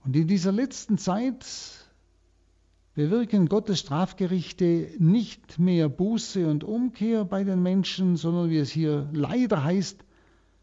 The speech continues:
sondern über die Lippen dieser Menschen, die in der Bosheit verstockt sind und die sehr wohl wissen, von wem diese Züchtigungen kommen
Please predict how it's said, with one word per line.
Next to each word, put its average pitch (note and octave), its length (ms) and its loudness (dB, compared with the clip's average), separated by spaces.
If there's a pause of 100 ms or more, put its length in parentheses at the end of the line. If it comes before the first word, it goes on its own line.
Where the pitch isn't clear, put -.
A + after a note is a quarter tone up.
(800)
sondern D#3+ 340 2
über D#3 240 2
die D3 160 2
Lippen A3 360 6
dieser D#3+ 220 4
Menschen, F3+ 680 4
die D#3+ 140 0
in D#3 100 4
der C#3 80 2
Bosheit G3 760 2
verstockt - 800 -2
sind F3+ 640 2 (440)
und D#3+ 140 8
die F3 80 8
sehr G#3 360 6
wohl G#3+ 260 4
wissen, G#3 540 6 (200)
von D#3+ 360 6
wem D#3+ 600 6 (1000)
diese D#3 260 4
Züchtigungen E3 640 6
kommen G#3+ 600 6